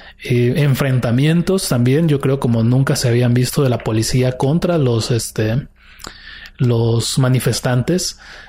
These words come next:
Em, digo, hay muchas cosas. Algunos dicen que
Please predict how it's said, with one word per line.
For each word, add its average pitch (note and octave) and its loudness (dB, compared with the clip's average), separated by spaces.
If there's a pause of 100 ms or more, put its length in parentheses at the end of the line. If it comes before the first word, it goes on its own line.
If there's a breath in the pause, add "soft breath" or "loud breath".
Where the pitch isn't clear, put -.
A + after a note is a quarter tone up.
(160 loud breath)
Em, A#2+ 0 (600 loud breath)
digo, C3+ 0
hay C#3+ 0
muchas D3+ 0
cosas. D3+ 0 (840)
Algunos C3+ 2
dicen C3 0
que A#2 -2